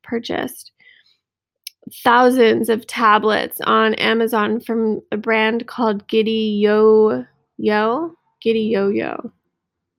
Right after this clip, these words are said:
something along those lines. Everything is U S D A organic, and they test the spirulina and chlorella for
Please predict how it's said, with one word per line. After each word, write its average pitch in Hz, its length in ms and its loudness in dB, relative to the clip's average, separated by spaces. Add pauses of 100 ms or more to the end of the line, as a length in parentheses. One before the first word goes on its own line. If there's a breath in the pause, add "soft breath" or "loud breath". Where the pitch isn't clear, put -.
something 214 440 -2
along 208 280 0
those 208 220 2
lines. 220 300 2
Everything 240 480 2
is - 240 -8 (880 loud breath)
U 220 180 2
S - 200 -4
D - 160 -4
A - 80 -2
organic, 214 920 0
and 208 240 -4
they - 180 -8
test - 580 -8
the - 340 -2
spirulina 214 500 2
and 208 100 0
chlorella 220 460 -2
for - 260 -8